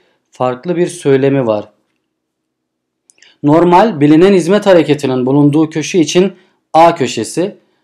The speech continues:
mahrem taraf için de B köşesi diyelim.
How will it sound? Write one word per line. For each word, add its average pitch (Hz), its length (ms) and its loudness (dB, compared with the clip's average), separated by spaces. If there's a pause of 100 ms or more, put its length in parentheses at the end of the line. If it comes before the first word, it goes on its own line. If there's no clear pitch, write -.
(160)
mahrem 143 420 0
taraf 180 300 0
için 131 320 -4
de 175 260 0 (160)
B 147 280 2
köşesi 135 440 -8
diyelim. 107 380 -6